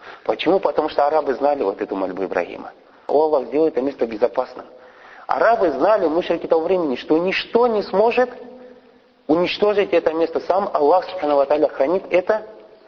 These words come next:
место. Поэтому, когда шёл Абраха, они даже никто, мекканцы, не переживали.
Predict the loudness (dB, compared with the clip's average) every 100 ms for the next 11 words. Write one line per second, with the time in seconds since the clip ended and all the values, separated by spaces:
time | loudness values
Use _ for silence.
0 | -8 0 0 0 -2 2 2 2 2 2
1 | 2 0 0 2 2 0 -2 -8 -10 -20
2 | -20 -4 0 2 2 2 2 0 0 2
3 | 2 2 2 0 0 -2 -2 2 0 2
4 | 2 2 0 -8